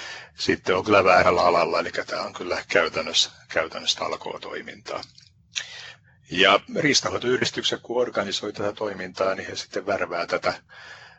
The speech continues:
tätä sopivaa, sopivaa henkilöstöä tähän hommaan. Ja,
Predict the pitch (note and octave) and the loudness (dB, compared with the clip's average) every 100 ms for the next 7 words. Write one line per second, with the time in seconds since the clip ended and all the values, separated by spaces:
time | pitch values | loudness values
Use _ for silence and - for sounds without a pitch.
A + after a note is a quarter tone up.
0 | _ - - F#2+ G2 F#2+ F2 F#2 F#2 F2 | _ -14 -6 -4 -4 -4 -2 0 -2 -4
1 | - - G2+ G2 F2+ F#2 F2+ - - - | -8 -6 -4 -4 -2 0 -2 -6 -16 -6
2 | G3+ G2+ F2 G2 F#2 - - G2 F2+ - | 2 2 2 0 2 0 0 -2 0 0
3 | F2 F#2 - A2+ F#2 F#2 F2+ F2 F2 F2+ | 0 0 -6 -6 -6 -4 0 2 2 2